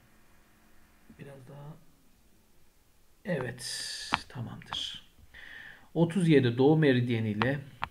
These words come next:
şimdi sorumuzu çözmeye başlayalım. Ne diyor? Otuz yedi doğu boylamıyla ilk önce en kesi-, ilk kesişen noktayı bulalım. Otuz yedi doğu meridyeninden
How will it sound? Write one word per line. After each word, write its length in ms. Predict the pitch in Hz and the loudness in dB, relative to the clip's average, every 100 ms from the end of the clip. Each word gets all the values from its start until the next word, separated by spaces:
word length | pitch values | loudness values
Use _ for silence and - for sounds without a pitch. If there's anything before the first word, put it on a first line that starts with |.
| - - | -14 -20
şimdi 300 | - 113 110 | -10 -4 -2
sorumuzu 440 | - 107 104 117 | -4 -10 -10 -16
çözmeye 400 | - 110 101 101 | -14 -12 -10 -10
başlayalım. 460 | 98 98 - - - - - _ _ _ _ _ - 156 | -12 -16 -18 -20 -20 -20 -20 _ _ _ _ _ -16 -12
Ne 140 | 123 | -10
diyor? 180 | 127 123 104 - | -10 -10 -12 -6
Otuz 400 | 175 170 - 127 | -4 -4 -8 -10
yedi 400 | 127 117 117 120 | -6 -6 -6 -6
doğu 280 | 131 135 135 | 0 2 2
boylamıyla 680 | 131 120 120 120 120 113 - | 0 0 -2 -2 -2 -4 -6
ilk 260 | 170 170 | -6 -6
önce 200 | 127 147 | -4 -4
en 80 | 156 | -4
kesi-, 340 | 151 139 - - - | -6 -8 -10 -12 -6
ilk 160 | 185 | -4
kesişen 440 | - 135 - 156 131 | -2 -4 -4 -4 -2
noktayı 320 | 120 123 113 | -2 -4 -4
bulalım. 280 | 117 110 - - | -6 -12 -16 -12
Otuz 280 | 175 - 139 | -8 -6 -4
yedi 260 | 139 139 131 | -4 -4 -2
doğu 220 | 139 160 | 0 0
meridyeninden 920 | 160 156 160 147 147 143 151 165 | -2 -2 -6 -6 -6 -4 -2 -4